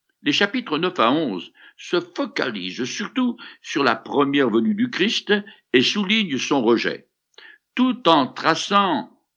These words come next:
à grands traits l'histoire d'Israël jusqu'à la fin des temps. Les chapitres douze à quatorze s'intéressent principalement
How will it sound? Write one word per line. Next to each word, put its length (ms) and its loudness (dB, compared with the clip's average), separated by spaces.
à 140 4
grands 380 -4
traits 420 -8
l'histoire 520 -8
d'Israël 640 -2
jusqu'à 400 -8
la 80 -6
fin 120 -10
des 160 -8
temps. 220 -16
Les 120 2
chapitres 500 0
douze 340 -4
à 60 2
quatorze 580 -8
s'intéressent 720 0
principalement 960 -4